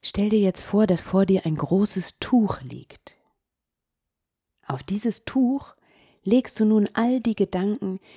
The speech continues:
die dich gerade rund um die Arbeit umtreiben. Denn wir wollen daraus ein Bündel schnüren.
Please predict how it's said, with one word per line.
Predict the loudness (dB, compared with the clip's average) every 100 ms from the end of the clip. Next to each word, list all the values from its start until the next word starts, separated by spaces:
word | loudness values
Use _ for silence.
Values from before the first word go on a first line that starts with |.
| -20 -8
die | -6
dich | -6 -6
gerade | -4 -2 0 0
rund | 2 4 4 2
um | -2
die | -2 -2
Arbeit | -4 -4 -4 -6 -8
umtreiben. | -8 -6 -8 -10 -10 -8 -10 -12 _ _ _ _ _ _ _ _ _ _ _ _ _ _ _ _ _ _ _ _ _ _ _ _ _ _ _
Denn | -6 -4
wir | -2
wollen | 0 0
daraus | 0 0 -2 -4
ein | -2 -2 2
Bündel | 2 0 -4
schnüren. | -12 -12 -10 -10 -14 -18